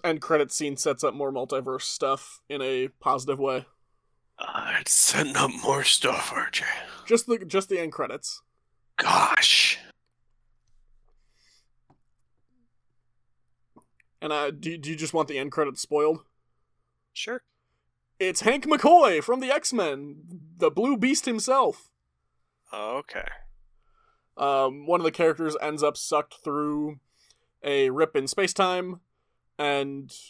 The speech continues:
Speaker 1: Monica, it's Monica Rambeau ends up sucked through a rip in space-time at the end of the film, that everyone in O G M C U thinks she's gone, and she wakes up in the X-Men infirmary, where it's Beast who's making sure she's okay, and her mother who has the powers in that reality.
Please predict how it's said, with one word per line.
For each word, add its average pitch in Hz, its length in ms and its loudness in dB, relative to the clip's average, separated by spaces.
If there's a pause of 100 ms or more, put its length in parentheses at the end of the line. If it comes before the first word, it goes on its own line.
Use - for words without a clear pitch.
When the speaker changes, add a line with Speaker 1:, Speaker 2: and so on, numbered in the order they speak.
(600)
Speaker 1:
Monica, 147 420 2
it's 131 140 -4
Monica 151 300 2
Rambeau 139 420 0
ends 135 140 -6
up 123 80 -4
sucked - 220 -8
through 139 160 -8
a 135 40 -6
rip 135 180 -2
in 135 80 -6
space-time 139 440 -2
at 131 80 -6
the 139 60 -4
end 131 100 -6
of 123 80 -4
the - 40 -16
film, 170 380 0 (800)
that 151 180 0
everyone 143 460 -2
in 139 260 -6 (120)
O 151 160 4
G 151 240 -4
M 143 100 -4
C 151 160 -6
U 147 140 -2
thinks 143 180 -8
she's 127 220 -10
gone, 156 280 2
and 143 120 -4
she 190 120 -4
wakes 196 300 0
up 208 140 2
in 156 100 -6
the 143 140 -4
X-Men 220 320 -2
infirmary, 180 720 -2 (600)
where 151 600 4 (120)
it's 151 200 -4
Beast 185 380 -4
who's 156 140 -6
making 170 260 -4
sure 170 140 -2
she's 165 220 -4
okay, 185 480 2
and 160 180 -6
her 160 160 -4
mother 170 420 2
who 156 160 0
has 160 240 -2
the 160 100 -6
powers 180 400 4
in 147 100 -6
that 139 160 -2
reality. 139 520 0